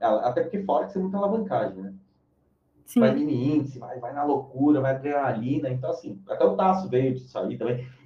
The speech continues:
Speaker 1: E, cara, é legal você ver as oportunidades que a gente tem, mas B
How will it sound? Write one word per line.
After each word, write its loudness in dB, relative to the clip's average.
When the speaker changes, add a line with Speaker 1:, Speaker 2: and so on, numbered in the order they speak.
Speaker 1:
E, 6
cara, 4
é 4
legal 6
você -2
ver -2
as -2
oportunidades -2
que -14
a -12
gente -20
tem, -6
mas -6
B -4